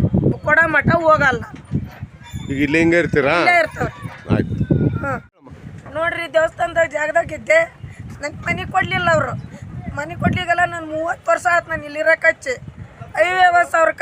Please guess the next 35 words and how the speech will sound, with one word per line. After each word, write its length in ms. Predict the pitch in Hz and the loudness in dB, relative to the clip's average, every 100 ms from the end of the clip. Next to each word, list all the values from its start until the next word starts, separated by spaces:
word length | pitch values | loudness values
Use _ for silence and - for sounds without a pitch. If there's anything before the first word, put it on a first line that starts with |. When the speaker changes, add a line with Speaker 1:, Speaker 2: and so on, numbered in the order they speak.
| 339 | 2
Speaker 1:
ನಲ್ವತ್ತು 600 | 311 330 349 349 339 - | 2 -2 0 2 2 4
ಸಾವಿರಕ್ಕ 300 | 320 311 339 | 2 2 0
ಮನೆ 280 | 311 302 320 | -2 -4 -4
ಕೊಟ್ರು 400 | 302 320 277 247 - - - - - | 0 0 0 -10 -10 -20 -20 -20 0
ಮಾರಕ್ಕ. 380 | 311 339 349 - 262 - - - - - - | 2 4 4 2 -4 -4 -20 -20 -20 -20 0
"ಕೊಡ್ರಿ, 280 | 330 381 392 | 2 2 0
ಕೊಡ್ತಾನೆ" 400 | 359 349 - 359 | 0 0 -2 -2
ಅಂದ್ರೆ 300 | 349 339 349 | -2 2 0
ಮನೆ 260 | 320 311 339 | 2 -2 -2
ಬಂದವ 360 | 330 330 320 | -2 2 2
ಕೊಟ್ಟಿಲ್ಲ 440 | 320 311 311 320 311 | 2 0 0 -2 -2
ಅಂತಂದು 320 | 294 311 302 | -2 -4 -4
ನನಗೆ 180 | 285 277 | -6 -8
ಮನೆ 240 | 277 302 | -10 -8
ಕೊಟ್ರು. 400 | 302 302 190 220 226 262 151 - - - | -4 -4 -4 -6 -4 -8 -12 -18 -20 -4
ದೇವಸ್ಥಾನ 420 | 294 330 330 320 302 | -2 -2 0 -2 0
ಜಾಗದಾಗ 380 | 294 294 302 | -2 0 0
ಇದ್ದೆ, 200 | 311 220 | 0 2
ಎಲ್ಲ 320 | 311 277 277 311 | 2 2 -4 -4
ಮನೆ 240 | 302 320 | -6 -2
ಹೊಡ್ತಾರೆ 360 | 339 320 330 294 | 0 2 2 2
ನನಗೆ, 280 | 277 226 190 - - - - | 0 -4 -12 -18 -20 -20 -8
ನನಗೆ 160 | 330 359 | -6 -4
ಮನೆ 280 | 349 359 | -2 -4
ಕೊಡೋ 280 | 370 359 349 | 0 2 2
ಮಟ್ಟ 220 | 320 320 359 | 0 0 0
ನಾ 140 | 330 330 - | 0 -4 -6
ಈ 100 | 320 | -6
ಜಾಗ 220 | - 294 | -4 -2
ಬಿಟ್ಟು 260 | 285 - 349 | -4 -6 0
ಹೋಗಲ್ಲ 280 | 339 - - | 2 2 0
ನಾನು. 260 | - 220 127 | -8 -10 0
Speaker 2:
ಎಲ್ಲಿ 240 | 156 202 208 | 2 2 2
ಮನೆ 220 | 190 185 | 2 2
ಕೊಟ್ರು? 440 | 160 165 - 175 | 0 -2 0 0